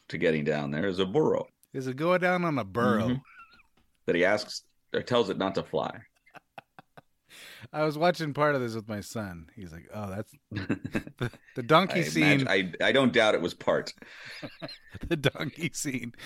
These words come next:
Speaker 2: He said, "Well, that's kinda legit funny, though." <laughs>
Speaker 1: It's
Speaker 2: The villains in this film are a bit of a step down from Gene Hackman.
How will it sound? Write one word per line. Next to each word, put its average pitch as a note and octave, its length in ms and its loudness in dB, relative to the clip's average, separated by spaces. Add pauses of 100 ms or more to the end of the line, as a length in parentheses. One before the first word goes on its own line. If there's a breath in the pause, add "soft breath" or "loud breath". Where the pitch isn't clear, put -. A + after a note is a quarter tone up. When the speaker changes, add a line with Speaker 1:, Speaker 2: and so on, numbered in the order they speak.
(220 loud breath)
Speaker 2:
He A#2 80 -10
said, A2+ 200 -6
"Well, B2 300 4
that's G#2+ 300 -2
kinda F#2+ 260 -8
legit E2+ 380 -12
funny, D2+ 360 -16
though." C2+ 200 -20 (1040 loud breath)
<laughs> - 460 -16 (100)
Speaker 1:
It's - 240 -10 (400 loud breath)
Speaker 2:
The E3 100 2
villains D4+ 540 0
in D#3 160 0
this - 360 -6 (140)
film B2+ 880 0 (240)
are C#3 220 0
a C#3 60 0
bit A3 200 4
of G#3+ 100 4
a D#3 60 0
step B2 360 -4
down A2+ 260 -2
from G2 180 -14
Gene F#2+ 220 -10
Hackman. D#2 440 -18